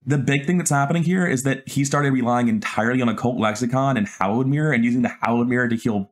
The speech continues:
beat cops to deal testless damage and less using the guns. To the point that by the end of this campaign, I don't think I ever saw him shoot the forty-five automatic.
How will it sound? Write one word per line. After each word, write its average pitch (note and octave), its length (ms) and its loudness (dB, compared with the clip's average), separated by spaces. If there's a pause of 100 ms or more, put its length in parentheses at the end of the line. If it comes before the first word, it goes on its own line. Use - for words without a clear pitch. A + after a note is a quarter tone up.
beat G2+ 220 -4
cops B2+ 340 -2
to A#2+ 60 -2
deal G#2+ 240 0
testless G2+ 420 -2
damage B2+ 580 -2 (460)
and A#2 180 0
less A#2 240 0
using A2+ 280 2
the G2+ 80 0
guns. G#2+ 500 -2 (380)
To - 80 -6
the D#3+ 80 2
point F#3+ 140 0
that G3 60 0
by F#3+ 80 2
the C#3+ 140 0
end A#2+ 120 0
of C#3+ 60 0
this C3+ 140 -2
campaign, G#2+ 580 0
I G#2+ 120 -2
don't C3+ 180 -2
think - 100 -6
I D3+ 220 -2
ever C3 220 0
saw B2+ 260 0
him A2+ 100 0
shoot - 300 -4
the G#2+ 80 -2
forty-five G#2 340 -2
automatic. A2+ 500 0